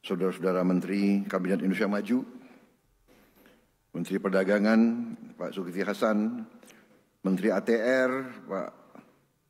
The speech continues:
Agus Harimurti Yudhoyono,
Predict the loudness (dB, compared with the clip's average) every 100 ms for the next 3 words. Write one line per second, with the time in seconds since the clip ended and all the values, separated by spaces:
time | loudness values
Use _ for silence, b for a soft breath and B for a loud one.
0 | _ _ _ _ _ -4 -2 -2 -2 -8
1 | -8 -10 -12 -6 -2 2 2 0 -6 -2
2 | 0 4 4 4 2 -2 -8